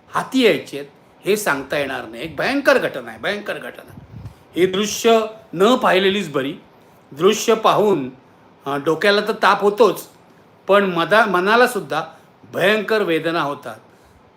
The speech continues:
धर्म किंवा अध्यात्माच्या नावाखाली असला प्रकार घडू शकतो याची कल्पनाच करवत नाही. मित्र हो,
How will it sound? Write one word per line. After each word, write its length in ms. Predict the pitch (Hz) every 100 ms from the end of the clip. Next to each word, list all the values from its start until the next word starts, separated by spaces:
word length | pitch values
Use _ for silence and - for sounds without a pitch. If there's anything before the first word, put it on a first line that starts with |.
| _ _ -
धर्म 280 | 190 240 254
किंवा 260 | 247 240
अध्यात्माच्या 680 | 220 170 190 226 220 220 226
नावाखाली 600 | 202 170 220 220 165 135 147 - _ _ _ -
असला 340 | - - 233
प्रकार 460 | 240 226 175 214 214
घडू 260 | 165 143 226
शकतो 640 | 226 190 - 151 151 - _ _ _ _ _ _ _ _ _ _ _ _
याची 380 | - 165 170 233
कल्पनाच 720 | 226 - 180 175 233 247 -
करवत 400 | - 147 139 139
नाही. 160 | - - _ _ _ _ _ _ _ _ _ _ _ _ _ _ _ _ _ _ _ _ _ _ -
मित्र 260 | 196 247 269
हो, 360 | 226 226 -